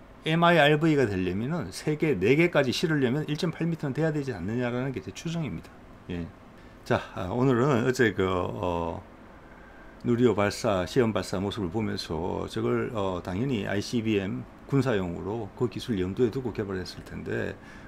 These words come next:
우리가 이때까지 착착 진행해왔던 것들하고 이빨이 딱 맞는다. 예, 그래서 여태까지 해왔던 추정이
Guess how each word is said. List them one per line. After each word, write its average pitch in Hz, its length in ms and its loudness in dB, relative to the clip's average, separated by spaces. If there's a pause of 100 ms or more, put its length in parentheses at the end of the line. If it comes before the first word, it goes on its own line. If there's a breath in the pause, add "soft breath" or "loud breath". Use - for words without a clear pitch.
(100)
우리가 123 340 2
이때까지 123 420 0
착착 - 460 -4
진행해왔던 113 760 -2
것들하고 95 520 -6
이빨이 117 400 -2
딱 - 220 -6
맞는다. 85 540 -6 (680)
예, 85 320 -12 (320)
그래서 107 580 -2 (440 loud breath)
여태까지 127 500 2
해왔던 127 500 0
추정이 120 840 -2